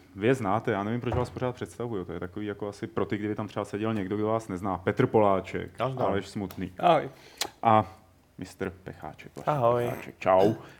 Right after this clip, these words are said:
Speaker 1: Já jsem Pavel Dobrovský, budu si tady s váma, kluci, povídat o hrách a budeme si povídat o hrách i s našimi diváky, kteří se nás dívají během toho živého vysílání a můžou do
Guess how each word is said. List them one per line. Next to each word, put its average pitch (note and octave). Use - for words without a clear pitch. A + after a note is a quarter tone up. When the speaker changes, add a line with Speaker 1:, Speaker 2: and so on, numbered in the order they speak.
Speaker 1:
Já F2+
jsem G#2
Pavel G#2
Dobrovský, A2+
budu A2+
si A#2
tady B2
s A#2+
váma, A2
kluci, B2
povídat A#2+
o G2+
hrách F#2
a -
budeme G2
si C3
povídat D3+
o G2+
hrách C3+
i C3+
s C3
našimi D3
diváky, D3
kteří A2+
se A2+
nás A2+
dívají G2
během A2
toho G#2+
živého G2
vysílání F#2
a -
můžou G2
do G2